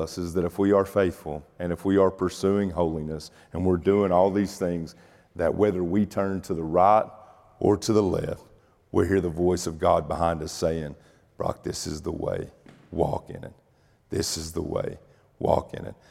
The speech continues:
And some of you need to hear that today, because there have been a list of really difficult decisions, or you're in the midst of a really difficult decision right now,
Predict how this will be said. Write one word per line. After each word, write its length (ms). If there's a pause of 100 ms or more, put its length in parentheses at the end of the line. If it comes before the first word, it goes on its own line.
(140)
And 140
some 240
of 140
you 100
need 240
to 80
hear 220
that 220
today, 320 (600)
because 640 (160)
there 140
have 100
been 180
a 60
list 420
of 160
really 240
difficult 580
decisions, 520
or 80
you're 200
in 120
the 80
midst 360
of 100
a 40
really 320
difficult 560
decision 500
right 220
now, 340